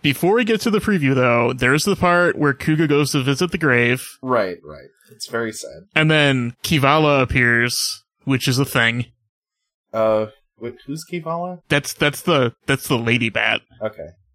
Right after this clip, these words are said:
Speaker 1: The white and purple bat that appears before the promo for next episode.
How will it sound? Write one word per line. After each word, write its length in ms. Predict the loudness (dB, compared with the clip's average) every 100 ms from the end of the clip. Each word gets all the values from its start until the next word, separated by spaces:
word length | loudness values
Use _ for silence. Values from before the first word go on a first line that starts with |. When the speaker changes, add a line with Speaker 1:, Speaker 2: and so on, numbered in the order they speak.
| _ _
Speaker 1:
The 120 | -2
white 200 | 2 2
and 120 | 2 0
purple 280 | 0 0 0
bat 300 | 2 0 -2 _
that 200 | -4 0
appears 360 | 0 0 -2 -2
before 340 | -6 -4 -2
the 100 | -2
promo 340 | -2 -2 -2 -4
for 100 | -4
next 260 | -6 -4
episode. 480 | -8 -6 -4 -2 -4